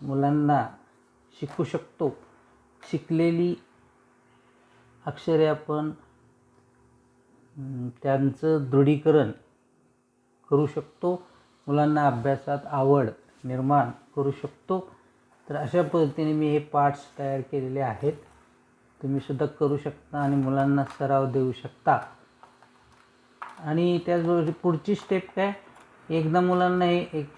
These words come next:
सेपरेट अक्षर करायला आलं की काय करायचं, म्हणजे सगळं एकदम द्यायचं आणि सगळं एकदम देऊन मधलं आधलं कुठलंही अक्षर सांगायचं आणि त्याला ह्यातले ते पार्ट्स निवडून बरोबर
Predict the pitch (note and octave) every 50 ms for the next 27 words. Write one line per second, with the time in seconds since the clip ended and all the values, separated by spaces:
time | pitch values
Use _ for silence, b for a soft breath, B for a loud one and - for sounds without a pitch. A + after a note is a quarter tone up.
0 | - - F3 D#3+ - - E3+ F3 E3+ F3 E3 - - - E3+ D#3 C#3+ - E3+ E3
1 | E3 E3+ E3+ E3 F3 F3 F3 E3 C#3+ D3 D#3+ - - - - - - - - -
2 | - - - _ - D#3 C#3+ E3+ E3 E3+ D3+ E3 E3 E3 E3 D3+ D#3+ D#3+ E3 D#3
3 | D3 - - F3 D#3+ E3 F3+ F3+ F3 D#3 D3 C#3 E3 E3 E3 D#3 C#3 A#2 G#2+ G#2
4 | - - - - - - - - - - - - - - - - - - - -
5 | - - - - - D3 C#3+ C3+ - - D#3+ C#3+ E3 F3 F3 E3+ D3+ C#3 C3+ E3+
6 | F3 F3+ E3 F3 F3 E3 D3+ D#3 D#3 D#3+ D#3+ D#3+ D3 C#3 C#3 E3 E3 D#3+ C#3+ D3
7 | D#3 E3 - - D#3+ - - D#3 E3+ F3 F3 E3+ E3 - - - D3+ C#3+ - E3+
8 | D#3 D3 C#3 B2+ B2 A#2 A#2+ - D3 D3+ - - - - - - - - - -
9 | - - - - - C#3+ C#3+ C3+ - D#3 D3 D#3 D#3+ D3+ C3 C3 C#3 - - -
10 | - - - - - - - - - D3+ C3+ - - D3+ D3 D3+ D#3+ D#3 - -
11 | D#3+ D#3 D#3 D3 - - D#3+ D3+ D3+ D3+ D3 C#3+ C#3+ D#3+ E3 E3 D3 C#3+ D3 D3
12 | C#3 C#3 D#3+